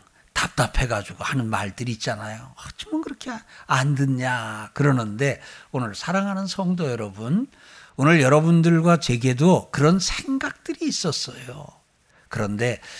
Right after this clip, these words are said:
그 생각을 무너뜨리고 그리고 예수님을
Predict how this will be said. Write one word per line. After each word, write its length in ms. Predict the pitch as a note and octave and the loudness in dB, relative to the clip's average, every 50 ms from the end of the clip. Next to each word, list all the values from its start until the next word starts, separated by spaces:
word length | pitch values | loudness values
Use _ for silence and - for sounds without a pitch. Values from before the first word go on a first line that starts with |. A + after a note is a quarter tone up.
| - - | -10 -4
그 540 | - - C3+ C#3 D3+ D#3+ E3 E3 E3 E3 E3 | 0 2 4 6 6 6 4 4 2 -2 -4
생각을 1120 | - - - - F3 F3+ D#3+ C#3+ C3+ C3+ B2 A#2 A2 G2+ A2+ A2+ B2 B2+ B2 A2 G2 - _ _ _ _ _ _ _ _ | -8 -12 -10 -6 -4 -2 -2 0 0 0 0 0 -2 -4 -4 -2 -2 0 -2 -4 -6 -10 _ _ _ _ _ _ _ _
무너뜨리고 960 | - G#2+ A#2 B2+ B2 A2+ - - - D#3 A#2+ G2+ G2 - A#2+ A#2 G#2 G2+ - _ _ _ _ _ _ - | -8 -4 -2 -2 -2 -2 -2 -4 -4 -4 -4 -4 -8 -8 -10 -10 -10 -12 -16 _ _ _ _ _ _ -4
그리고 560 | - A#2+ A2+ G#2 F#2 G#2+ A2+ C#3 E3+ G3+ - - - - - _ - | -2 -2 -2 -2 -2 -2 0 0 0 -2 -4 -8 -20 -20 -14 _ -2
예수님을 920 | A#2+ B2+ C3 C3 C3 - - - C#3+ B2+ B2 B2 A#2+ B2 C3 E3+ A3+ | 2 4 6 6 4 4 2 0 2 2 2 2 2 4 4 4 4